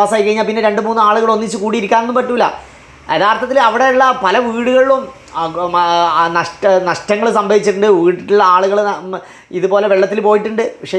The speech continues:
ഇതിലൊന്നും ആ ഗവൺമെന്റിന് യാതൊരു ഉത്തരവാദിത്വം ഇല്ല. ഇത് തന്നെ നമ്മളെ കേരളത്തിൻ്റെ അതിശക്തമായ പ്രഷറും, ആ, അത്തരത്തിൽ ഇതുകൊണ്ട് മാത്രമാണ് ഇവരിത് ഇങ്ങനെ ഇറങ്ങി പുറപ്പെട്ടിട്ട് തന്നെ ഉള്ളത്. കാരണം ഒരു, എല്ലാം ഒരു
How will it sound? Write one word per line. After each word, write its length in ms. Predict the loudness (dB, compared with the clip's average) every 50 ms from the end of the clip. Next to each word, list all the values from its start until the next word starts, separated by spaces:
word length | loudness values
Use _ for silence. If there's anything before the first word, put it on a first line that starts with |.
| -4
ഇതിലൊന്നും 440 | -2 -4 -4 -4 -6 -6 -8 -10 -10 -10 -8 -6 -4
ആ 20 | -2 0 2
ഗവൺമെന്റിന് 440 | 2 2 2 0 -2 0 0 2 2 2
യാതൊരു 260 | 4 4 4 2 2 2
ഉത്തരവാദിത്വം 440 | 2 2 2 4 2 2 2 0 0
ഇല്ല. 100 | 0 -2 -2 -4 -10 -18 -14 -10 -8
ഇത് 100 | -6 -4 -2 -2
തന്നെ 300 | -2 -2 0 0 0 0 0 -2 -4 -10 -16 -14 -10
നമ്മളെ 200 | -4 -2 -2 -2 0 0
കേരളത്തിൻ്റെ 580 | 0 0 2 0 0 -2 -2 -2 0 2 2 2 2 2
അതിശക്തമായ 600 | 0 0 -2 -2 -2 -2 -2 -2 0 2 2 0 0 0
പ്രഷറും, 380 | -2 -2 0 0 0 0 -2 -4 -10 -16 -18 -18 -18 -18 -12 -4 -2 0
ആ, 20 | 2 2 2 2 4 4 4 4 2 2 0 -4
അത്തരത്തിൽ 400 | -4 -2 0 -2 0 0 -2 0 0
ഇതുകൊണ്ട് 260 | 2 2 2 2 0 -2 0 0 0
മാത്രമാണ് 400 | 2 2 2 0 0 0 0 2 2
ഇവരിത് 220 | 2 2 2 2 0 0
ഇങ്ങനെ 220 | 0 0 0 0 0 -2 -2 -2 -2
ഇറങ്ങി 240 | -2 0 -2 -2 -2
പുറപ്പെട്ടിട്ട് 460 | -2 -2 0 -2 -2 -4 -4 -6 -6 -4 -4 -4
തന്നെ 200 | -2 0 0 0
ഉള്ളത്. 200 | 0 0 -2 -4 -4 -4
കാരണം 180 | -4 -2 -2 0 2
ഒരു, 100 | 4 4 4 2 2 0
എല്ലാം 200 | 0 2 2 4 2
ഒരു 100 | 2 0